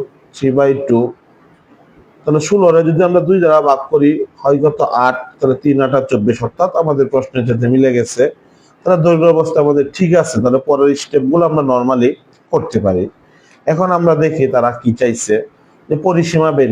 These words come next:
করতে বলছে। তাহলে আমরা আয়তের পরিসীমা সূত্র জানি টু into দৈর্ঘ্য যোগ প্রস্থ, আমরা একসাথে লিখে ফেললাম। টু into প্রস্থের মানটা আগে দেওয়া ছিল, আগে লিখলাম, যোগ দৈর্ঘ্য, আগে পিছে লিখলে কোনো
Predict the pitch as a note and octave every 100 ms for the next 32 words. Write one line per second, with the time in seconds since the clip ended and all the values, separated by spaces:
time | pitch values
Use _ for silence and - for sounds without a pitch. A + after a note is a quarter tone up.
0 | A2 A2 - G#2+ G2+ F2+ G#2 B2 D3+ E3
1 | E3+ F3 E3+ E3+ E3+ E3+ - - _ -
2 | F3+ F#3+ G3 F3+ E3 D#3 D#3 E3+ F3+ F3
3 | F3 - F3+ F3 C3+ C#3 - _ _ -
4 | F#3 G#3+ F3+ D#3+ D#3+ F3 C#3+ C3 C3+ C3
5 | C#3+ - A#2 A2+ - - F2 - _ -
6 | F#3+ G#3 - - C#3+ C#3 C#3+ B2+ A2+ G#2+
7 | G#2 A#2 - _ _ _ _ _ F3+ F3+
8 | E3 C#3+ C#3 C#3+ D3+ - _ _ _ _
9 | _ - - - D#3+ E3 E3 D3+ D3 D3
10 | D3+ D3+ D#3 C#3+ C3+ C#3 C3+ C#3+ D#3+ F#3+
11 | - - A3+ E3 C#3+ C#3 A2+ B2 C3+ C#3
12 | C3+ C#3+ C#3+ C#3+ C3+ B2+